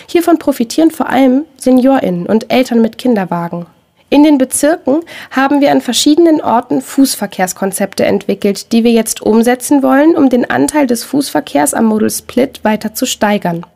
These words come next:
Der Kernpunkt unserer Fußverkehrsstrategie wird es sein, den Fußverkehr dort zu stärken, wo er bereits jetzt die Mehrheit der VerkehrsteilnehmerInnen stellt. Dies sind in der Regel die Einzelhandelsstandorte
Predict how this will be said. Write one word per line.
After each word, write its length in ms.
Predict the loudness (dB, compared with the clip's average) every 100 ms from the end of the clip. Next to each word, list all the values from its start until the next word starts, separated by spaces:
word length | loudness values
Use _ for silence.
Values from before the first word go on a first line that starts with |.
| _ _ _
Der 100 | -2
Kernpunkt 640 | 0 2 2 2 0 0 2
unserer 320 | 0 0 -2
Fußverkehrsstrategie 1200 | 0 0 0 -6 -2 -2 -2 -4 -4 -2 2 2
wird 140 | 0 -4
es 140 | -2
sein, 320 | 0 0 2
den 100 | 0
Fußverkehr 680 | -2 0 0 0 -6 -2 -4
dort 340 | 0 0 -2 -4
zu 80 |
stärken, 500 | -6 -2 -2 0 -2 0
wo 60 |
er 120 | -2 -2
bereits 480 | -4 -6 -8 -4
jetzt 320 | -2 -2 -2 2
die 80 |
Mehrheit 440 | 2 2 0 -2 -4
der 80 | -6
VerkehrsteilnehmerInnen 1200 | -8 -2 -2 -2 -4 -2 0 0 0 0 -2 -4
stellt. 500 | -4 -4 -4 -8 -12 _ _ _ 2
Dies 260 | 2 2
sind 180 | 0 0
in 120 | 0
der 160 | 0 2
Regel 340 | 2 2 0
die 380 | 0 -2 0 0 -2
Einzelhandelsstandorte 1800 | 0 0 -2 -6 -4 -4 -4 -4 -6 -2 -2 -4 -4 -4 -4 -8 -10